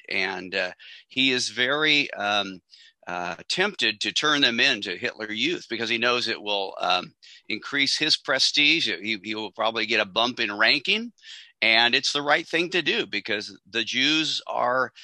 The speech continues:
uh, our disfavor. They are, they are the ones who started World War One, and,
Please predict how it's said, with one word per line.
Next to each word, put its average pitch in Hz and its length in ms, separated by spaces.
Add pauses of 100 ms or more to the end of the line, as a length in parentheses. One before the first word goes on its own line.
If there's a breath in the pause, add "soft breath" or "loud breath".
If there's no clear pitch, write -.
(300 loud breath)
uh, 107 220
our 120 180
disfavor. 131 720
They 98 200
are, 117 280
they 101 140
are 120 140
the 120 100
ones 117 400
who 127 280
started 113 520
World 117 320
War 113 300
One, 110 480
and, 92 200